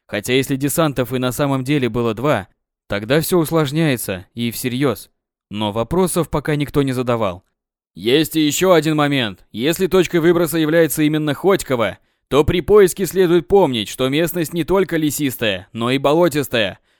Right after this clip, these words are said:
Особенно в районе рек Воря и Пажа. Совсем недавно шли сильные дожди, а мороз ударил меньше недели назад. Болотина на всю глубину ещё не промёрзла, только поверху. И это следует обязательно учитывать.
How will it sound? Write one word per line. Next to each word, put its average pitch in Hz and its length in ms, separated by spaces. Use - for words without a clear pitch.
Особенно 190 520
в 185 40
районе 185 480
рек 160 240
Воря 175 380
и 175 160
Пажа. 113 560
Совсем 156 440
недавно 170 460
шли 156 220
сильные 165 360
дожди, 151 540
а 98 120
мороз 180 320
ударил 185 320
меньше 170 300
недели 160 300
назад. 135 460
Болотина 139 580
на 139 120
всю 156 180
глубину 156 420
ещё 175 260
не 170 120
промёрзла, 160 680
только 135 300
поверху. 127 640
И 110 100
это 180 240
следует 180 380
обязательно 170 600
учитывать. 143 640